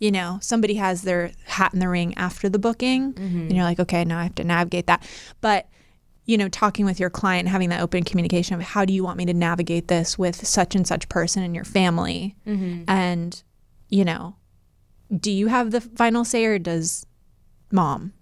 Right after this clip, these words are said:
Speaker 2: Yeah.
Speaker 1: And if mom pulls me aside, what do you, how do you want me to advocate for you?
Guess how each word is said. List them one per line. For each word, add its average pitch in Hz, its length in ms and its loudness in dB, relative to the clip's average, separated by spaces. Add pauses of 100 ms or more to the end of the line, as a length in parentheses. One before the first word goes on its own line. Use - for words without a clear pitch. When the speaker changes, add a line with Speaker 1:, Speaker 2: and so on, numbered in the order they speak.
(100)
Speaker 2:
Yeah. 185 240 0 (220)
Speaker 1:
And 180 420 2
if 175 240 -2
mom 190 240 2
pulls 185 240 0
me 180 100 -2
aside, 175 360 2
what 175 140 0
do 170 40 0
you, 175 200 0
how 196 160 4
do 196 40 6
you 190 60 4
want 180 120 -2
me 175 180 -2
to 170 360 -2 (140)
advocate 175 420 0
for 170 140 -2
you? - 360 -4